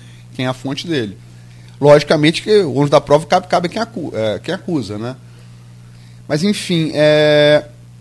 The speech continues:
chegando no final, vou fazer minha última pergunta, vou rolar pra Rodrigo e Nogueira. Oito e quarenta já. É, projeção sua, é, eleição a prefeito. É,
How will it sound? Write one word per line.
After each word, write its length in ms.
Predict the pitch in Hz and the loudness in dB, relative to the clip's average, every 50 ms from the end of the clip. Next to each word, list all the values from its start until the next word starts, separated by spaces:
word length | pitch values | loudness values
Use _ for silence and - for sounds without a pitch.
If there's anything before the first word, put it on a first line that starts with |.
| - - - - - - - - - | -20 -20 -20 -20 -20 -20 -20 -20 -20
chegando 260 | - - - 170 185 185 | -14 -12 -8 -6 -6 -6
no 60 | 175 | -6
final, 300 | - - 160 170 190 196 | -6 -4 -2 0 0 0
vou 80 | 180 | 0
fazer 220 | 160 - 180 170 180 | -2 -2 -4 -4 -2
minha 100 | 175 175 | -4 -4
última 180 | 180 175 - | -4 -6 -6
pergunta, 200 | 165 165 160 165 | -8 -6 -6 -6
vou 100 | - 170 | -4 -2
rolar 160 | 165 175 165 165 | 0 0 0 0
pra 100 | - 175 | 0 -2
Rodrigo 360 | 170 170 147 151 165 160 170 | -2 -2 0 0 -2 -2 0
e 60 | 170 | 0
Nogueira. 560 | 170 175 170 147 123 127 131 131 120 117 113 - - - - - - - - - - - - - - - - - | 0 0 -2 -2 -2 -2 -2 -2 -2 -4 -6 -8 -14 -20 -20 -20 -20 -20 -20 -20 -20 -20 -20 -20 -20 -20 -16 -10
Oito 180 | 110 131 131 | -8 -8 -8
e 20 | - | -4
quarenta 460 | - 147 147 139 143 143 143 165 156 | -2 -2 -2 -2 -4 -6 -6 -6 -6
já. 300 | 139 135 117 110 110 - - - 113 | -4 -2 -2 -2 -2 -4 -8 -10 -6
É, 480 | 113 123 127 127 127 123 123 120 101 - - - - - | -4 -2 -2 -2 -2 -2 -2 -4 -6 -8 -12 -20 -10 -6
projeção 440 | 180 180 175 175 156 - 202 185 | -4 -4 -4 -4 -6 -4 -6 -6
sua, 400 | 175 - - 180 185 190 190 202 - - - - - | -6 -8 -8 -8 -6 -6 -8 -8 -10 -14 -20 -20 -12
é, 80 | - 127 | -10 -8
eleição 300 | 139 139 139 - 156 147 | -8 -8 -8 -6 -8 -8
a 20 | |
prefeito. 720 | 143 - 151 139 - - - 170 175 190 175 - - - - - - - - - - - - - - - - - - - - - - - - - - - - - - | -6 -6 -8 -8 -8 -6 -4 -4 -4 -4 -6 -12 -20 -20 -20 -20 -20 -20 -20 -20 -20 -20 -20 -20 -20 -20 -20 -20 -20 -20 -20 -20 -20 -20 -20 -20 -20 -20 -20 -20 -14
É, 1400 | - - 143 143 139 139 139 139 139 139 135 135 135 135 131 131 131 127 127 127 127 123 120 117 113 113 110 | -8 -6 -4 -2 -2 -2 0 0 0 0 0 0 0 0 0 0 0 0 -2 -2 -2 -2 -2 -4 -4 -6 -8